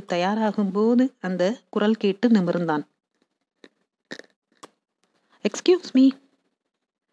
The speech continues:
சிரித்து "எஸ்" என கேட்க, "ஜன்னல் பக்கத்தை தனக்கு தர முடியுமா?" என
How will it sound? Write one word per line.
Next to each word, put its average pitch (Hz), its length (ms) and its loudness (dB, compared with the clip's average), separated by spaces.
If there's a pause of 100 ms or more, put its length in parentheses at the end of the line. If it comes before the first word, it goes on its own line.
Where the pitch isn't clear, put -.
(100)
சிரித்து 247 720 0
"எஸ்" - 340 -2 (200)
என 196 180 -6
கேட்க, 208 500 -4 (400)
"ஜன்னல் 233 380 2
பக்கத்தை 262 320 -2
தனக்கு 202 340 -4
தர 262 160 2
முடியுமா?" 220 500 2 (160)
என 190 240 -4